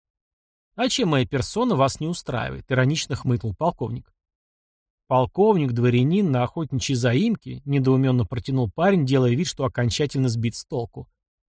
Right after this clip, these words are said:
"Там ведь подавать приносить некому будет, всё самому придётся". "Вот вы о чём", понимающе усмехнулся полковник и, вздохнув, решительно заявил. "Вы, юноша, слишком плохо знаете меня, точнее, совсем не знаете. Я свой чин не в штабах на паркете, а в дальних гарнизонах выслужил.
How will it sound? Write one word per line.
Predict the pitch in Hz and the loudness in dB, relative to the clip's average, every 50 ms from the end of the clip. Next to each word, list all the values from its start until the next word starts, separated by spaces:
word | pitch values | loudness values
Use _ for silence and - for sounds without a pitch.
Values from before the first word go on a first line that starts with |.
| _ _ | _ _
"Там | - 175 220 233 | 0 2 2 2
ведь | 262 262 - | 0 -2 -2
подавать | - 220 202 196 190 226 226 - | -2 0 0 2 2 2 0 0
приносить | - 208 196 190 185 165 - 240 - - | -2 0 0 0 0 -2 -4 -6 -4 -4
некому | 196 170 160 - 185 170 160 | -4 -4 -2 -2 -2 -2 -2
будет, | 151 151 147 147 147 - | -2 -4 -4 -6 -6 -8
всё | - - 202 220 | -8 -6 -6 -6
самому | - - 233 220 185 151 131 | -4 -4 -2 -2 0 -2 -2
придётся". | - 139 139 135 131 127 123 - - 147 143 - _ _ _ _ _ _ _ _ _ _ _ _ _ _ _ _ _ _ _ _ - | -2 -2 -2 0 -2 -2 -4 -6 -10 -12 -12 -16 _ _ _ _ _ _ _ _ _ _ _ _ _ _ _ _ _ _ _ _ 0
"Вот | 127 143 214 262 202 - | 2 4 4 4 2 0
вы | 117 117 | -2 -6
о | 117 | -6
чём", | - - - 64 60 - _ _ _ | -6 -8 -8 -8 -10 -12 _ _ _
понимающе | - 135 139 135 139 139 135 123 - - | -2 0 2 2 4 4 2 2 0 -2
усмехнулся | 131 - - 139 - - - 135 123 - - | -4 -6 -4 -6 -6 -4 -4 -4 -4 -4 -4
полковник | - - 127 101 - - 214 233 214 190 160 - | -4 -2 -2 -2 -2 -2 0 0 2 0 0 0
и, | 147 | -2
вздохнув, | 123 120 117 123 113 - - 185 - - | -2 0 0 -2 -2 -2 -4 -4 -2 -2
решительно | 147 127 - - 139 - 127 123 | -2 -2 -2 -2 -4 -4 -2 -2
заявил. | 123 110 120 123 120 110 110 - - _ _ _ _ _ _ _ _ _ _ _ _ _ - | -2 0 0 0 0 -2 -4 -8 -12 _ _ _ _ _ _ _ _ _ _ _ _ _ -2
"Вы, | 135 190 240 | 0 2 2
юноша, | 269 262 254 214 - 233 214 190 | 2 2 0 0 0 -2 -2 -2
слишком | - 240 208 - - 226 185 | -4 -6 -6 -4 -4 -4 -4
плохо | - 226 247 233 - - 175 | -2 0 0 0 0 0 -2
знаете | 170 190 208 175 120 - - 127 | -2 0 0 -2 -2 -4 -6 -6
меня, | 123 120 120 123 127 - | -4 -4 -6 -8 -10 -8
точнее, | - 160 - - 190 156 | -6 -6 -4 -2 -2 -2
совсем | - - 190 180 - 147 120 | -2 -2 -4 -4 -4 -4 -2
не | 123 131 | -2 -2
знаете. | 123 120 120 107 104 101 - 131 131 - - _ _ _ | -2 -2 -2 -2 -4 -8 -10 -14 -16 -16 -20 _ _ _
Я | 202 262 240 | -4 -4 -4
свой | - 220 233 226 | -2 -4 -4 -4
чин | 185 - - 233 208 208 | -4 -4 -4 -2 0 0
не | 202 | 0
в | - | -2
штабах | - - - 208 202 247 262 233 - | -2 -2 -2 0 2 2 0 0 0
на | 156 135 | -2 -2
паркете, | 98 - 135 135 - - 143 127 117 - 135 | 0 0 0 0 0 0 0 0 0 0 -4
а | 131 - 147 143 | -2 0 0 0
в | 147 | 0
дальних | 165 202 220 220 208 190 | 0 0 2 2 2 2
гарнизонах | 175 175 175 170 185 190 190 233 226 156 107 - - | 2 0 0 2 0 0 0 0 0 0 -2 -2 -2
выслужил. | 123 123 113 - - 117 107 113 120 123 | -2 -2 -2 -4 -6 -8 -8 -8 -10 -12